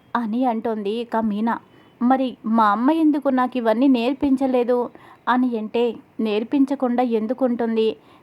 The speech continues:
కాస్త నీకు గారాబం ఎక్కువ చేసుంటుంది.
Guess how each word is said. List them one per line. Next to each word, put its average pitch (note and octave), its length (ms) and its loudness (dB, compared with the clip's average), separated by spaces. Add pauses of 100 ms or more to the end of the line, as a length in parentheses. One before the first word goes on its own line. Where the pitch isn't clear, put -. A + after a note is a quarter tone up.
(200)
కాస్త A3+ 360 0 (500)
నీకు A#3 260 -4
గారాబం A#3 460 2
ఎక్కువ B3 300 -2
చేసుంటుంది. A#3+ 640 0